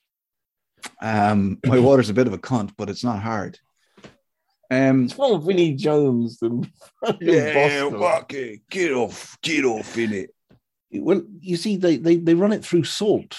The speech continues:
Speaker 2: which softens it.
Speaker 1: Yeah.
Speaker 2: Um, that's why most, most, you see, you, there's, there's two things. There's a filtration system,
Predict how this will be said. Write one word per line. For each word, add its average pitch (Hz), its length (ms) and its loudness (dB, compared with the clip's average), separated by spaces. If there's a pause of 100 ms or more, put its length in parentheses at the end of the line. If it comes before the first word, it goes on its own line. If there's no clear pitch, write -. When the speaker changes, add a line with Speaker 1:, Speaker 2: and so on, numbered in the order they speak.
(140)
Speaker 2:
which - 220 -4
softens 143 420 0
it. 87 120 -12 (320)
Speaker 1:
Yeah. 127 220 2 (380)
Speaker 2:
Um, 107 280 2
that's 151 200 0
why 151 180 4 (180)
most, 175 460 0
most, 165 460 -2 (140)
you 101 360 -8 (160)
see, - 160 -4
you, 98 260 -2
there's, 98 260 -6
there's 107 180 -2
two 135 140 0
things. 101 220 -2
There's 90 160 -10
a - 40 -18
filtration 127 520 -2
system, 175 360 -8